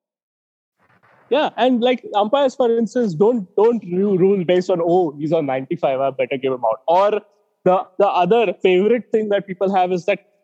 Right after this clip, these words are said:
"Arey, but this team has already lost its three reviews, so the umpire should actually give it L B W and let the other side review it if they want." No, that's not how it works. That's not what umpires do. That's not what umpires are there for.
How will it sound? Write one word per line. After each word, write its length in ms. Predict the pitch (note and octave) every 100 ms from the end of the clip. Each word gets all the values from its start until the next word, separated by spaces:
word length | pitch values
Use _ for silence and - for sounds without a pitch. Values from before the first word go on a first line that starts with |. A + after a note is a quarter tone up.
| _ _ -
"Arey, 320 | G3 C#4+ D4
but 160 | C4 G#3
this 180 | A#3 -
team 240 | A#3 B3+
has 120 | C#4
already 420 | C4 G3 G#3 C#4+ B3
lost 380 | E3+ F#3 C4+ -
its 180 | C4 _
three 180 | G#3+ A3+
reviews, 500 | G3+ F3 G3+ F#3 -
so 200 | G#3+ A3
the 60 | A3+
umpire 480 | F3 D#3 D3+ B3+ B3+
should 120 | B3+
actually 320 | A#3 - C4 E3+ -
give 160 | G3 D#4+
it 140 | E4 A3
L 120 | G3+
B 120 | G3
W 380 | G#3 F#3 E3+ F#3 -
and 160 | F#3 E3
let 240 | G3 A3+
the 80 | C4+
other 320 | C#3+ D3 B3 -
side 320 | A#3+ A#3 G#3 _ _ _ _ _
review 340 | E3+ F#3 A3+ G#3
it 100 | F#3+
if 100 | E3+
they 80 | F3+
want." 320 | D#3 C#3+ F3+
No, 140 | D#4
that's 200 | B3+ F#4
not 120 | G4+
how 160 | F4+ F4+
it 80 | D#4
works. 400 | C#4+ A3+ - - - _ _ -
That's 140 | A#3
not 120 | F4 E4
what 140 | C#4+
umpires 420 | B3 B3+ B3 A3+
do. 240 | A3+ G#3+ A3
That's 120 | G#3
not 100 | D4+
what 120 | C#4 B3+
umpires 300 | A#3+ B3+ B3
are 80 |
there 280 | G3 E3+ G3
for. 180 | - D#3